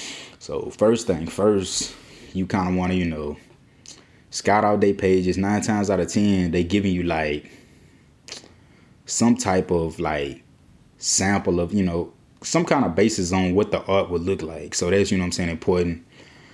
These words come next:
But also, you know, first thing first, you're gonna wanna join a Discord. So if you don't have a Discord,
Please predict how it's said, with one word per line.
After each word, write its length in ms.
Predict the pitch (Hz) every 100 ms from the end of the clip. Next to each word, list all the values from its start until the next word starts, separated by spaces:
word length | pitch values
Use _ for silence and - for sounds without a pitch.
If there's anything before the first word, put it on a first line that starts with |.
| - - - -
But 120 | - -
also, 360 | 117 110 101
you 120 | 95 95
know, 300 | 87 85 85
first 240 | - 101 98
thing 160 | 98
first, 260 | 92 101 95
you're 80 | 92
gonna 120 | 85
wanna 280 | 85 87 80
join 360 | 82 92 92
a 80 | 87
Discord. 680 | 80 107 120 - 87 80 80 - - - - - -
So 220 | - 82
if 80 | 80
you 60 | 87
don't 120 | 87
have 160 | 87
a 40 | 85
Discord, 560 | 95 - 82 80 73